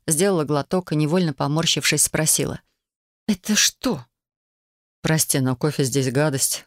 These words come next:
усмехнулся Гейл, сделав глоток из своего стаканчика. И ведь на его лице не дрогнул ни единый мускул. "Но ведь самое главное — это правильная компания.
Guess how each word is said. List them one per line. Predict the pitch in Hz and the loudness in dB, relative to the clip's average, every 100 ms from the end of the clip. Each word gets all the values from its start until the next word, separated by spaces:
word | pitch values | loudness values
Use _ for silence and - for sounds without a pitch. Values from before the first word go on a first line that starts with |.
| - | -2
усмехнулся | 180 - - 190 175 180 | 0 0 0 0 2 0
Гейл, | 156 202 180 | 2 2 2
сделав | 156 170 160 147 | 2 2 2 0
глоток | 160 - 160 | 0 -2 0
из | 151 | 0
своего | 156 165 135 | 0 0 0
стаканчика. | - 131 117 131 - - 165 _ _ _ _ _ _ 160 | -2 -2 -2 -2 -4 -6 -16 _ _ _ _ _ _ -2
И | 165 | 0
ведь | 160 156 | 0 0
на | |
его | 160 160 | 2 2
лице | 170 - 151 | 2 2 0
не | 143 | 2
дрогнул | 170 147 135 135 | 2 0 0 2
ни | 139 | 2
единый | 175 175 190 190 | 2 2 2 2
мускул. | 196 175 - 127 - _ _ _ _ _ _ _ | 2 2 -2 -6 -10 _ _ _ _ _ _ _
"Но | 139 | 0
ведь | 143 135 | 0 2
самое | 139 135 143 | 2 2 2
главное — | 135 131 135 135 | 2 2 2 0
это | 131 | -2
правильная | 131 135 131 135 | -2 0 0 0
компания. | 123 127 120 139 151 127 | 0 -2 -2 -2 -2 -6